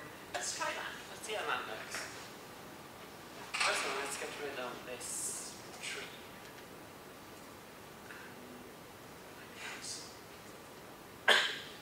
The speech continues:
You can still see what it looks like, can't you? It's pretty obvious for the human eye, if not necessarily to a single player. Um,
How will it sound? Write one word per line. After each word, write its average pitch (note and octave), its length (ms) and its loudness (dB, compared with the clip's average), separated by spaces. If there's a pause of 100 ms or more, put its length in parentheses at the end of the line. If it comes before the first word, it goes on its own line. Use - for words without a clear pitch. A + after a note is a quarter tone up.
You - 80 0
can F#3 120 2
still A3 200 8
see G#3+ 240 6
what D#3+ 140 6
it - 100 0
looks - 200 -2
like, C#3 220 2
can't D#3 160 -2
you? - 120 -4 (1160)
It's - 120 -2
pretty G3 240 0
obvious - 380 -2
for C3+ 160 -2
the - 80 -2
human - 240 12
eye, - 720 0 (220)
if - 120 -4
not - 160 0
necessarily - 540 4
to - 200 -2
a - 60 -2
single - 380 -4
player. - 200 -4 (800)
Um, D#3+ 340 10